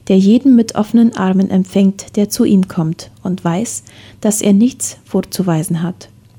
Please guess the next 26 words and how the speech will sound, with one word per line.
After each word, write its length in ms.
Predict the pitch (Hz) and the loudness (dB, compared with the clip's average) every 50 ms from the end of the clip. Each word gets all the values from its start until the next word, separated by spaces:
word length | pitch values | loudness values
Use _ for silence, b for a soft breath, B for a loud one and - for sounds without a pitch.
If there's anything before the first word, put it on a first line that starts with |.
| - _ _ _ _ _ - - - | -20 _ _ _ _ _ -20 -4 2
Jesus 400 | 226 233 254 254 320 311 - - | 2 4 4 4 2 2 2 4
nennt 300 | 233 220 202 196 202 254 | 4 4 4 4 4 4
die 140 | 269 311 | 4 4
Menschen 400 | 311 320 294 285 - - 247 240 | 6 4 4 2 2 2 2 4
selig, 480 | 220 220 214 214 220 254 269 - - B B B B B B - | 4 4 4 6 6 4 4 0 -2 B B B B B B 0
die 180 | 262 269 269 - | 2 2 2 2
arm 320 | 196 185 196 208 208 214 | 0 0 2 2 2 2
im 200 | - 240 240 226 | 4 4 2 4
Geist 420 | 220 180 165 170 175 - - - | 2 0 -2 -2 -4 -6 -6 -6
sind, 340 | - 180 160 170 - - - B B B B B B B B - | -4 -4 -4 -4 -6 -10 -18 B B B B B B B B 2
die 120 | 240 240 | 4 4
nichts 340 | 254 294 285 - - - - | 4 4 2 0 -4 -6 -2
vorweisen 600 | - 240 226 220 202 175 165 175 180 - 170 170 | 0 0 2 2 2 0 0 0 0 -2 -4 -2
können. 440 | - 202 185 185 185 190 196 196 - - b b b b b b - - | 0 0 2 2 2 0 -2 -4 -8 -14 b b b b b b -16 -6
Wer 200 | - 202 196 190 | -2 0 0 2
so 260 | 175 170 185 220 277 | 2 2 2 2 2
zu 180 | 269 - - 254 | 0 -2 -4 -2
Gott 320 | 214 226 247 - - - | 0 -2 -2 -2 -4 -6
kommt, 400 | - 226 247 285 320 - - - - - | -4 -4 -2 -2 -4 -6 -10 -16 -20 -10
findet 460 | - - 220 220 233 247 233 - - | -4 0 0 0 0 -2 -4 -4 -4
bei 120 | - 196 - | -2 0 2
ihm 160 | 208 202 196 | 4 4 4
Ruhe 400 | 185 185 180 175 175 180 175 - - | 4 4 4 4 2 2 0 -4 -4
für 180 | - 226 220 | -2 0 0
seine 280 | 214 214 214 220 233 220 | 2 2 4 4 4 2
Seele. 380 | 220 - 135 151 170 156 - | 0 -2 -2 -2 -4 -4 -6